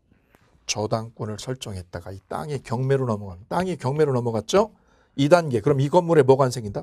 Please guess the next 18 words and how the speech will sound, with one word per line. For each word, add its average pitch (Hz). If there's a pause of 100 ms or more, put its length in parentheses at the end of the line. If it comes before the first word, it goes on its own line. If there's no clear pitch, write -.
(140)
법정 151
이상권이 127
안 98
생긴다. 98 (1700)
읽어볼게요. 123 (280)
자, - (1400)
미등기 110 (140)
건물을 95 (120)
대지와 101
함께, 233
함께 247
별표, 120
함께 240
매수한 131
사람이 98
만약에 135
하나만 269
사면, 110